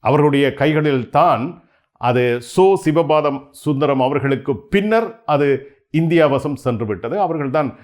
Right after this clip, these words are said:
அங்கே முக்கிய பொறுப்புகளில் எல்லாம் இருந்தார்கள். ஆனால் இவர், ஆனந்தி சூரியபிரகாசம் அவர்கள், ஒரு மூத்த ஒலிபரப்பாளராக இருந்ததன் நிமித்தம் எங்களுடைய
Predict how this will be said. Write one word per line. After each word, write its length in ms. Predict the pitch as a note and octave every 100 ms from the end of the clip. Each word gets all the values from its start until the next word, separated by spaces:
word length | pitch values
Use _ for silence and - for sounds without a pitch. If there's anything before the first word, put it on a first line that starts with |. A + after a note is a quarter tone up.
| _
அங்கே 240 | A2+ B2
முக்கிய 300 | B2 A#2+ B2+
பொறுப்புகளில் 640 | B2 C3 C3 C#3 G#2+ A#2 A2
எல்லாம் 320 | A2 A2+ B2 F#2
இருந்தார்கள். 520 | A2+ D3+ B2 F2 E2
ஆனால் 340 | G2 B2 F#2+ C3 D3+ - _ -
இவர், 260 | C#3+ C#3 A2
ஆனந்தி 440 | - B2+ D3 C#3 C3+
சூரியபிரகாசம் 800 | B2+ D3+ D3+ C#3 C3 B2+ B2 A#2
அவர்கள், 340 | B2+ D3 D#3 D#3+ D3+ _ -
ஒரு 160 | A#2+
மூத்த 580 | A#2 D#3+ D#3+ D3 B2 A#2 -
ஒலிபரப்பாளராக 1000 | C3+ C#3+ C3+ A2 B2 B2 B2 A#2+ A#2 A2 E2+
இருந்ததன் 520 | D#3+ G3+ E3+ D3+ A2+
நிமித்தம் 540 | G2 C#3+ F3 F3 A#2 F#2+ F#3 - _ _ -
எங்களுடைய 520 | D3+ F3+ G3+ F#3+ F3+